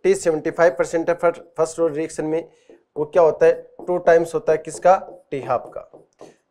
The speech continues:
तो पहला तो क्या हो गया आपका इसमें? इनकरेक्ट हो गया। सेवेंटी, टी सेवन बाई एट, इसको टी सेवन बाई एट बोल दो या टी एटी सेवन, टी एटी सेवन पॉइंट फ़ाइव बोल दो,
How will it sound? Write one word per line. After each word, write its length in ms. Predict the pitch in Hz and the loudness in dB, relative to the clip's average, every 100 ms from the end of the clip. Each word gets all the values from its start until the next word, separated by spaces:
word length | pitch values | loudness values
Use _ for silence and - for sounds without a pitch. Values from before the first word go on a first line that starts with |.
| - | -18
तो 60 | |
पहला 280 | - 165 170 | 0 2 2
तो 140 | 170 165 | 0 2
क्या 140 | 175 | 2
हो 100 | 151 | 4
गया 160 | 151 151 | 4 2
आपका 280 | 147 151 | 2 -2
इसमें? 480 | 156 - 156 185 - _ _ 156 | -4 -6 -6 -6 -8 _ _ -10
इनकरेक्ट 440 | 143 143 139 - | -8 -6 -6 -8
हो 60 | 113 | -12
गया। 120 | - _ - | -14 _ -14
सेवेंटी, 540 | - 156 151 147 170 - _ _ _ _ _ _ _ _ - | -4 -2 -2 -2 -4 -4 _ _ _ _ _ _ _ _ -4
टी 200 | 180 180 | -2 -2
सेवन 320 | 180 160 156 | 0 0 4
बाई 140 | 156 156 - - | 2 0 -8 -4
एट, 340 | 135 - _ - - - - | -4 -4 _ -20 -20 -20 -20
इसको 200 | - 170 | -12 -10
टी 260 | - 175 | -6 -8
सेवन 240 | 175 170 160 | -2 0 2
बाई 100 | 165 | 2
एट 280 | 165 165 156 | 4 2 2
बोल 180 | 175 | -2
दो 80 | 175 | 0
या 100 | 185 | -2
टी 280 | 180 - 170 | -2 -6 -6
एटी 220 | 165 160 | -6 -8
सेवन, 220 | - 160 143 - _ _ _ _ | -6 -6 -6 -16 _ _ _ _
टी 80 | 160 | -6
एटी 220 | 160 165 | -6 -6
सेवन 200 | - 151 | -6 -6
पॉइंट 200 | 151 151 | -4 -6
फ़ाइव 220 | - 147 | 0 0
बोल 180 | 135 123 | 0 -8
दो, 100 | 120 | -12